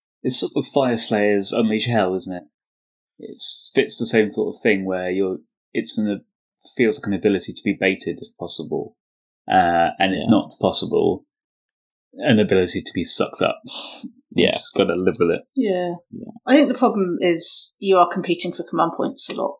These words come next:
Speaker 3: because there's so many
Speaker 1: Mm-hmm.
Speaker 3: other command abilities you want to use, and if it's a trade-off of that or all-out attack, it's sometimes gonna be a bit of a tricky
Speaker 2: Yeah.
Speaker 3: choice.
Speaker 1: Okay.
Speaker 3: But
Speaker 1: How
Speaker 3: that's not a
Speaker 1: C P
Speaker 3: bad
Speaker 1: heavy
Speaker 3: thing.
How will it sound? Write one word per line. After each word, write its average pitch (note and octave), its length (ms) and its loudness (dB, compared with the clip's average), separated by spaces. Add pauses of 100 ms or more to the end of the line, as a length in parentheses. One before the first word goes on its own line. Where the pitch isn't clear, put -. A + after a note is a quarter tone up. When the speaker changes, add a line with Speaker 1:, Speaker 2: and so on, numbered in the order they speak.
Speaker 3:
because - 400 -10
there's - 180 -4
so D3+ 140 0
many C#3+ 240 2
Speaker 1:
Mm-hmm. - 80 2
Speaker 3:
other D3 300 0
command D3+ 240 0
abilities C#3+ 480 -2
you - 120 -4
want C3+ 200 -6
to - 120 -12
use, D#3+ 500 -6
and D#3+ 120 -8
if E3+ 100 -8
it's - 120 -10
a F3 60 -12
trade-off E3 520 -4
of E3+ 140 -14
that E3 280 2
or D#3+ 380 -4 (320)
all-out F3+ 320 0
attack, - 300 -4 (580)
it's - 300 -4
sometimes - 340 -10
gonna D#3 160 -10
be - 80 -6
a - 40 -6
bit - 120 -10
of - 60 -20
a - 100 -20
tricky - 300 -18
Speaker 2:
Yeah. - 180 -2
Speaker 3:
choice. C3 220 2
Speaker 1:
Okay. - 260 -10 (400)
Speaker 3:
But - 100 -12
Speaker 1:
How D3+ 80 6
Speaker 3:
that's - 180 4
not D#3+ 120 2
a - 20 -8
Speaker 1:
C C#3 60 4
P C3 60 2
Speaker 3:
bad C3 80 2
Speaker 1:
heavy A#2+ 240 4
Speaker 3:
thing. A#2 160 2